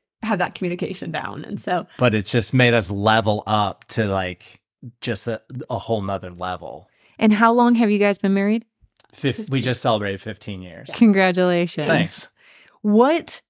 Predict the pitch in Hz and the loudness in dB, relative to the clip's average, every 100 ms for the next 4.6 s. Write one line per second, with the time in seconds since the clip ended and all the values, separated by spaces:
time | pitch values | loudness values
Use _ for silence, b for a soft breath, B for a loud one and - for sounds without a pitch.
0 | - 196 240 196 - 233 240 220 165 190 | -8 0 2 2 4 6 6 4 4 2
1 | 175 170 - 196 175 175 170 - 190 190 | 2 -4 -4 -2 0 0 -2 -4 -4 -2
2 | - 202 196 196 202 196 202 180 170 214 | 0 2 4 2 0 0 0 0 0 0
3 | 202 - 160 - B B - 196 196 202 | 0 -2 -4 -6 B B 0 4 4 2
4 | 220 214 202 190 185 - | 4 6 6 6 4 2